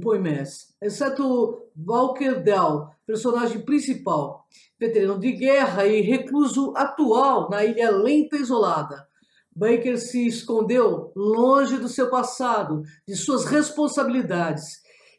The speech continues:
e, às vezes, de seus próprios pensamentos.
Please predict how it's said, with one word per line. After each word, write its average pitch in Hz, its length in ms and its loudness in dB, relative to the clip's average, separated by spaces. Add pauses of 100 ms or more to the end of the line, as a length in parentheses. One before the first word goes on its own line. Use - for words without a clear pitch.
(140)
e, 254 220 4
às 226 320 -4
vezes, 170 760 -4
de 190 120 -10
seus 226 300 -2
próprios 214 640 -4
pensamentos. 180 1000 -6